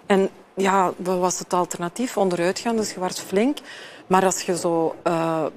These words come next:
probeert, hè, als je flink houdt, dan moet je, dan moet je niet al te heftige emoties in doen.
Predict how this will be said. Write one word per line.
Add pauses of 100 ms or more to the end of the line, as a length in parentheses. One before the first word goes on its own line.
(100)
probeert,
hè,
als
je
flink
houdt,
dan
moet
je,
dan
moet
je
niet
al
te
heftige
emoties
in
doen.